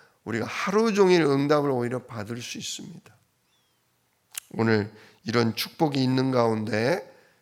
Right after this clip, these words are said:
진짜 나의 로마, 나의 땅끝,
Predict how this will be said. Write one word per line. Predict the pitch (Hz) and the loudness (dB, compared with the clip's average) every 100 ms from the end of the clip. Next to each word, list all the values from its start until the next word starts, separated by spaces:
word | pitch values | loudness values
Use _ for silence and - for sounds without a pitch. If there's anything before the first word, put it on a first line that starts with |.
| _ - | _ -10
진짜 | - 123 123 | -8 -6 -4
나의 | 113 120 139 143 127 | 0 4 6 4 4
로마, | 127 131 127 104 - - _ _ _ _ | 2 4 4 2 -8 -20 _ _ _ _
나의 | 104 127 147 147 | 0 4 4 2
땅끝, | 151 147 135 156 131 | 2 0 0 0 0